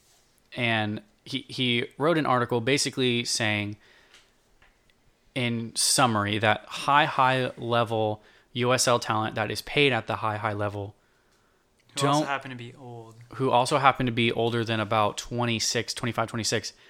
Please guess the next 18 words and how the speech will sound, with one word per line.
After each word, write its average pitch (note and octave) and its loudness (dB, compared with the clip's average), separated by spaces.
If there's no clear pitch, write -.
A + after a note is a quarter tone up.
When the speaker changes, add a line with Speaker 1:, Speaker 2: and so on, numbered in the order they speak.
Speaker 1:
typically B2+ -2
don't C3 -2
have C3 0
the B2 -2
opportunity A2+ -4
to A2 -6
move B2 -2
to A2+ -2
Major A2 -4
League G#2+ -6
Soccer B2 0
because A2+ 0
they A2+ 0
won't A2+ -2
get - -6
paid G3 2
enough. G#2 -2
And C#3 2